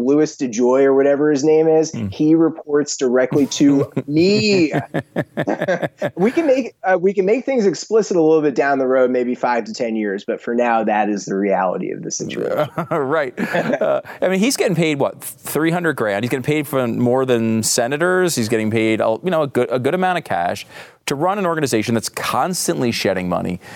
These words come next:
Speaker 2: Is there, I mean, 'cause we can all, we, you know, it's, it's funny to joke about this, and I, and I am, like, uh, very, very, in, from a libertarian sense, just frustrated at the fact that we have parts of our government that do things like this and just shed money constantly.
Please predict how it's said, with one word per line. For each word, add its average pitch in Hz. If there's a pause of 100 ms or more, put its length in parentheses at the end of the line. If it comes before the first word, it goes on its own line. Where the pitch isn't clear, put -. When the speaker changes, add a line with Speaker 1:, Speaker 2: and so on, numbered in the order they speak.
(180)
Speaker 2:
Is 220
there, 247
I 180
mean, 190 (100)
'cause 196
we 254
can 208
all, 160
we, 147
you 151
know, 120
it's, 131
it's 143
funny 180
to 143
joke 113
about 110
this, 110
and 117
I, 120
and 131
I 147
am, 110
like, 107 (640)
uh, 120
very, 165
very, 143 (540)
in, 185
from 165
a 185
libertarian 156
sense, 98
just 123
frustrated 117
at 104
the 107
fact 98
that 107
we 110
have 101 (380)
parts -
of 104
our 98
government 98
that 95
do 113
things 107
like 98
this 98
and 101
just 104
shed 107
money 101
constantly. -